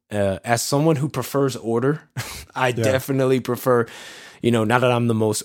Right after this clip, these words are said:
Speaker 1: orderly person. I do prefer, like, the predictability of life and, and peace. But I do know that there's a freedom in, uh, chaotic times because we're just trying to find balance.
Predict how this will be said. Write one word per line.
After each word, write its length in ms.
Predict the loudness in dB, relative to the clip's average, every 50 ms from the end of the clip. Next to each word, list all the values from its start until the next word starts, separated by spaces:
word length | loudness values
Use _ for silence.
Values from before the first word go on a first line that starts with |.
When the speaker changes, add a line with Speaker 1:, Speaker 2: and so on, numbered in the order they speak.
| -6 -2
Speaker 1:
orderly 420 | -2 0 0 0 0 -2 -2 -4
person. 520 | -6 -4 -2 -2 -2 0 0 -2 -2 -2 -2
I 120 | -4 -4
do 160 | -2 -2 -4
prefer, 500 | -4 -4 -8 -8 -6 -4 -2 0 0 0 -2 -6 -8
like, 260 | -2 -2 -2 -2 -2 -4
the 80 | -6
predictability 920 | -4 -4 -8 -4 -2 -2 -4 -2 -4 -8 -2 0 2 2 2 2 2 2 0
of 80 | 0 2
life 360 | 2 2 2 2 -2 -4 -8 -6
and, 360 | -4 -4 -2 -2 -4 -6 -6
and 420 | -6 -4 -4 -4 -4 -4 -6 -8 -12 _ _ _ _ -16
peace. 480 | -8 -6 -6 -6 -6 -8 -10 -12 -12 _ _ -20 -20 -20 -20 -20 -20 -20 -20 -20 -20 -20 -20 -20 -20 _ _ _ _ -4
But 440 | 2 4 6 4 4 2 -2 _ _ _
I 120 | 2 2
do 200 | 2 4 4 4
know 140 | 6 6 4
that 160 | 4 2 2
there's 200 | 2 2 2 2
a 60 | 0 -4
freedom 600 | -6 -6 0 2 4 4 4 2 0 -2 -6 -8 -10 -16 _ _
in, 420 | -2 0 2 2 2 0 0 -2 -4 -4
uh, 520 | -2 -2 0 0 0 -2 -4 -4 -6 -10 -12 -14 _ _ _ _ _ _ _ _ _ _ _ _ _ -14
chaotic 520 | -4 0 2 2 4 4 2 2 0 -4 -6
times 580 | -10 -6 -2 0 0 0 0 -2 -4 -6 -8
because 640 | -6 -6 -6 -6 -4 -2 2 2 2 2 2 -2 -8 -12 _ _ _ _ _ _ _ _ _ _ _ _ _ _ _ _ _ -20 -20 _
we're 180 | -4 2 2 4
just 180 | 4 4 0 0
trying 280 | 2 2 2 4 4 2
to 60 | 0
find 340 | 0 2 2 2 2 0 0
balance. 500 | 0 0 0 -2 -4 -8 -12 -16 -16